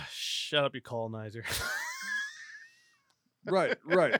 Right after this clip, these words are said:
Speaker 2: But, like, you know what I'm saying is, like,
Speaker 1: Yeah, yeah, yeah.
Speaker 2: yeah,
Speaker 1: Yeah.
Speaker 2: it's, you know, it's after the Great War. I get that. And these guys that they send are veterans of, imagine this. Imagine, imagine surviving the Somme,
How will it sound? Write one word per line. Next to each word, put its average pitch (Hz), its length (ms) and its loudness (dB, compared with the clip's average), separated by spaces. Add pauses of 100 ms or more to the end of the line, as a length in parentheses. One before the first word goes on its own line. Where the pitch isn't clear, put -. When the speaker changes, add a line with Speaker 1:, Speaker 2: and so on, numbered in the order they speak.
Speaker 2:
But, 165 140 6
like, 165 240 6
you 226 80 2
know 226 60 10
what 202 60 10
I'm 165 120 6
saying 196 260 8
is, 160 120 4
like, 151 280 2
Speaker 1:
Yeah, 135 200 6
yeah, 127 220 2
yeah. 117 160 2
Speaker 2:
yeah, 127 140 4 (260)
Speaker 1:
Yeah. 117 180 2
Speaker 2:
it's, - 200 -4 (120)
you 170 100 4
know, 147 180 6 (340)
it's 117 220 0
after 120 260 2
the 127 120 0
Great 113 280 2
War. 87 440 -2 (140)
I 98 100 -4
get 95 320 -6
that. 69 260 -12 (380)
And 107 120 -2
these 98 200 -4
guys 104 500 -2
that 92 100 -14
they 92 120 -8
send 98 720 -2 (120)
are 90 600 -4
veterans 95 800 -4 (100)
of, 92 260 -6 (360)
imagine 233 380 6
this. 123 240 -6
Imagine, 214 420 0
imagine 190 600 4 (2000)
surviving 160 720 6
the 135 60 0
Somme, 71 540 -4